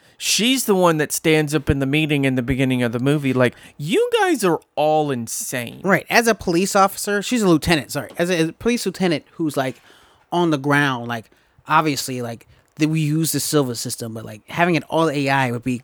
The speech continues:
Speaker 2: like, just physically impossible. It doesn't make any sense. And in fact, to prove that A I, this A I system does not work, at the end of the movie, she shoots and kills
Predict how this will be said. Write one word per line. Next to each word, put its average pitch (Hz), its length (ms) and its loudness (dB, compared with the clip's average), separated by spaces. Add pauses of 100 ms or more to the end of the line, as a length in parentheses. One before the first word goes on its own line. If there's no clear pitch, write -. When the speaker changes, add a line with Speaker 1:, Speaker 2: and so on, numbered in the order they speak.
Speaker 2:
like, 123 160 -14 (140)
just - 220 -2
physically 135 400 2
impossible. 117 440 -4
It 110 40 -4
doesn't 127 140 0
make 120 140 0
any 123 160 0
sense. 110 280 -2 (360)
And 254 180 2
in 220 60 -10
fact, 262 320 0 (380)
to 196 160 2
prove 277 580 2
that 196 280 0
A 214 200 2
I, 208 480 4 (480)
this 170 220 0
A 190 160 2
I 180 180 4
system 151 480 -4
does 170 300 0
not 151 220 0
work, 160 300 -4 (520)
at 294 160 -2
the 311 200 4
end 427 160 2
of 339 60 -6
the 233 60 2
movie, 262 440 0 (180)
she 466 360 0
shoots - 640 0
and 311 300 0
kills 262 640 0